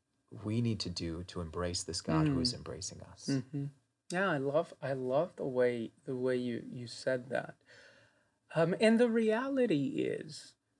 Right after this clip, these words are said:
Speaker 2: this all, that, well, everything we've read today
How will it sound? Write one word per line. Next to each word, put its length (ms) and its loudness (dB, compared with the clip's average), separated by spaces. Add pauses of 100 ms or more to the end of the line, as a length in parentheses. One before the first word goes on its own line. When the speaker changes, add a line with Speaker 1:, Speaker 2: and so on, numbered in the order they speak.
(880)
Speaker 2:
this 400 6
all, 580 6 (800)
that, 220 6
well, 160 6
everything 480 0
we've 200 -2
read 280 2
today 480 0